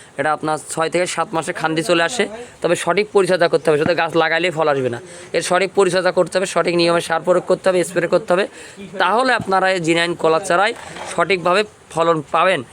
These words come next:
এটা যাবে ঢাকা ইপিজেডে এক বড় ভাইয়ের জন্য বাগান করার জন্য এসেছে,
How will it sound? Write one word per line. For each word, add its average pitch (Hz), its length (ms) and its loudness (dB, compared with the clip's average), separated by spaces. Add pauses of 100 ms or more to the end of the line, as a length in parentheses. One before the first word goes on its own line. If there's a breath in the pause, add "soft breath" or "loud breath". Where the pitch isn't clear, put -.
(240 loud breath)
এটা 170 160 0
যাবে 208 280 2
ঢাকা 180 300 -2
ইপিজেডে 180 380 0
এক 185 140 0
বড় 160 180 2
ভাইয়ের 170 200 0
জন্য 175 220 0
বাগান 160 300 0
করার 160 220 0
জন্য 165 200 -2
এসেছে, 165 280 -4